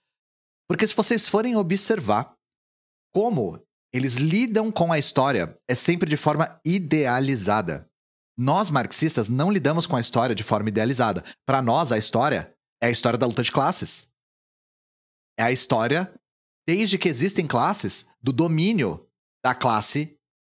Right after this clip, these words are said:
trabalhadora pela classe dominante, né? Pela cla-, seja qual for a classe dominante da época.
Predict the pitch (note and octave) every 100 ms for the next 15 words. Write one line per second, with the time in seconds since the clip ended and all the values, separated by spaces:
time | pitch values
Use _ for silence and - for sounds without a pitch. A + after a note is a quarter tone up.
0 | _ _ _ _ _ _ C#3+ C3+ C#3+ C3+
1 | C3 E3+ F#3 E3+ E3+ E3 - E3+ G#3 F3
2 | E3 E3 - _ _ - D#2+ G#2+ G#2 -
3 | A2 A2 - E3 E3 F3 - F3 F3 E3
4 | D#3+ - C#3 C3+ C3 C3+ B2 A#2 C3 C3
5 | A2 - D#2